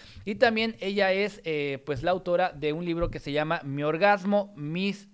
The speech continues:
Reglas, con la que vamos a platicar en este momento.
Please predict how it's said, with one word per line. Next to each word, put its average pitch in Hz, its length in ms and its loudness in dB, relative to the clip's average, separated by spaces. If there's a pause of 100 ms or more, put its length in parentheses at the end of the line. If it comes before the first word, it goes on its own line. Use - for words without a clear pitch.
(140)
Reglas, 143 680 4
con 143 120 -6
la 135 140 -2
que - 80 -4
vamos 156 300 -2
a 127 80 -4
platicar 139 360 -2
en 156 100 -2
este 156 180 -6
momento. 185 460 0